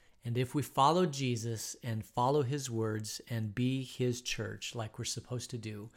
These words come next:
then everything else kind of really is adiaphora. So, um, we, we've, we, that's hard because, you know, over time, we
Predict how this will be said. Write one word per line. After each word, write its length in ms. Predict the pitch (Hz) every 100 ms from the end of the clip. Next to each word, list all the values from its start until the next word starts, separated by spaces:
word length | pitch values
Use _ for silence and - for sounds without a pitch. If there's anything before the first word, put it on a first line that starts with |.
| - - - -
then 160 | 117 -
everything 560 | 151 151 175 - 165
else 380 | 143 104 104 -
kind 240 | - 120 117
of 120 | 107
really 300 | 120 127 131
is 460 | 131 117 107 101 -
adiaphora. 680 | 113 110 104 104 - - - _ - - - - - _ -
So, 500 | - 131 117 113 - _ _ _ -
um, 460 | 117 107 101 95 - - - - - - 156 147
we, 220 | 139 143
we've, 280 | 139 131 - -
we, 280 | 135 127 - -
that's 280 | 151 143 -
hard 680 | - 196 208 120 113 135 127 - - - _
because, 760 | 127 123 143 127 110 101 - - _ _
you 120 | 135
know, 120 | 117 110
over 280 | 135 127 123
time, 640 | - 185 143 113 120 120
we 220 | 131 123